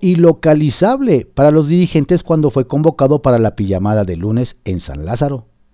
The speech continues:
con el argumento de que no consiguió vuelo. Si bien más tarde resultó que sí voló, pero le dolía la cabeza. El martes su padre, Carlos Aiza González,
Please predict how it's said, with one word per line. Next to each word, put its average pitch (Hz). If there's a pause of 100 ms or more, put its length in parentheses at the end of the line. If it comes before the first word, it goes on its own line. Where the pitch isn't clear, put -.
(640)
con 123
el 120
argumento 120
de 120
que 113
no 107
consiguió 117
vuelo. 180 (920)
Si -
bien 120
más 123
tarde 127
resultó 117
que 87
sí 139
voló, 120 (420)
pero 131
le 131
dolía 120
la 104
cabeza. 92 (1040)
El 247
martes 175
su 196
padre, 101 (240)
Carlos 110
Aiza 113
González, 92